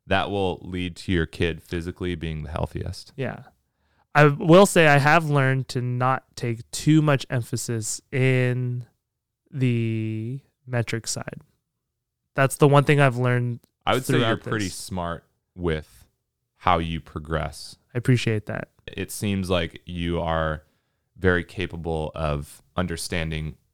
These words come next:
Speaker 1: when to push and when to
Speaker 2: Yeah.
Speaker 1: pull back.
Speaker 2: Yeah. I've never been one, well, I, I, I would say yes. And I'd say thank you. <laughs> Appreciate it. But yeah,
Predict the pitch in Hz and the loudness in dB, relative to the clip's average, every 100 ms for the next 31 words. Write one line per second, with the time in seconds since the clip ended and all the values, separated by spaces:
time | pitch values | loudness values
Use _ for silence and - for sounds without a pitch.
0 | _ _ 90 90 85 82 - 87 80 - | _ _ -6 0 2 0 -6 -4 -4 2
1 | 98 101 82 80 80 - 76 76 71 - | 0 0 -4 -4 -4 -4 -4 -2 -4 -8
2 | _ - 131 107 123 - _ 87 78 73 | _ -4 -2 -2 -6 -18 _ -2 -2 -8
3 | - - _ _ _ _ - 127 107 - | -12 -20 _ _ _ _ -8 -8 -8 2
4 | 139 156 175 175 165 165 147 147 131 113 | 8 10 10 8 8 8 8 4 2 -2
5 | 117 127 117 120 120 113 113 113 - 110 | -4 -8 -10 -10 -12 -10 -6 -6 -6 -8
6 | 110 110 - - - _ - 120 113 - | -8 -12 -16 -16 -20 _ -6 -2 0 0
7 | 110 147 - 107 - - _ - - - | -2 -4 -4 -10 -12 -20 _ -12 -10 -10
8 | - - - 170 - 185 - 180 170 - | -14 -18 0 0 4 2 4 2 2 -2
9 | 143 147 165 131 113 - - - - - | -4 -2 -2 -2 -2 -8 -18 -18 -18 -20
10 | _ 143 147 135 | _ 4 6 6